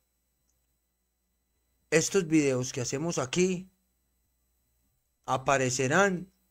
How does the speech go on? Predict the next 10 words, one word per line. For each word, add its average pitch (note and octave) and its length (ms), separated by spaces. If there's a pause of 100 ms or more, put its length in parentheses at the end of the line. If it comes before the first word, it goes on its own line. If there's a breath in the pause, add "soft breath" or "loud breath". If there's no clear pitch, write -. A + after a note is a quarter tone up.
(920)
en, B2 480
en, A2 600 (1800)
en C3+ 160
la, C3 280
en C3 120
la, B2 140
en, B2 420
en B2 100
el A#2+ 140
canal A#2+ 540